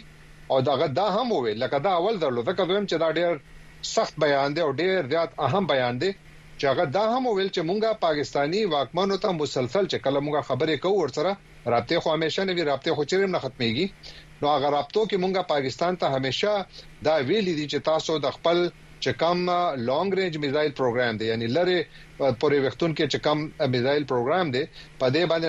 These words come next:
نظر واچوي، ځکه چې په دې باندې موږ تشویش لرو چې څو پرې پاکستاني میزایل انډیا هدف کولو، نه هغه پرې او امریکې به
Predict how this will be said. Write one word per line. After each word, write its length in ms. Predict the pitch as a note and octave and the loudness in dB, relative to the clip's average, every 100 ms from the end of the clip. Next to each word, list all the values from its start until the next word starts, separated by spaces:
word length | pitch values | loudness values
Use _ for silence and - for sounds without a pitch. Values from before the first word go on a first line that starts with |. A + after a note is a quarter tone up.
| D3 | 0
نظر 200 | D#3 F#3 | 0 0
واچوي، 340 | F3 D#3 C3+ B2+ | 0 -2 -2 -2
ځکه 180 | C#3 E3 | -2 -2
چې 100 | D3+ | 0
په 60 | C#3 | 0
دې 120 | D3 C#3+ | 0 0
باندې 180 | C#3+ D3 | 0 -2
موږ 100 | D3+ | 0
تشویش 360 | D#3 - G#3+ - | -2 0 -2 0
لرو 200 | A2 F#2+ - - - - | -2 -2 -10 -18 -16 -2
چې 100 | C#3+ C3 | 0 2
څو 100 | G#3 A3 G#3+ | 2 0 0
پرې 260 | G3+ G3+ | 0 0
پاکستاني 580 | D#3+ D3 C#3+ E3 D3+ F#3+ | 0 0 -2 0 0 0
میزایل 460 | F#3 D3 F3 G3 G3 E3+ | 0 0 0 0 -2 -2
انډیا 320 | C#3 C#3 F3+ G3+ D#3+ | 0 2 2 2 0
هدف 280 | C#3+ C3 - | 0 -2 2
کولو، 260 | E3+ A#2 F#2+ - - - | 2 2 -2 -10 -16 -2
نه 100 | C3 | 2
هغه 260 | E3 G3 G3 | 2 2 0
پرې 220 | G3 F#3+ G3 - - - - | 0 0 0 -4 -12 -10 0
او 80 | E3 F#3 D#3 | 2 2 0
امریکې 420 | D#3 D3+ F#3+ G3+ G3+ E3+ - - | 0 -2 0 2 2 -2 -6 -6
به 100 | C#3 | 2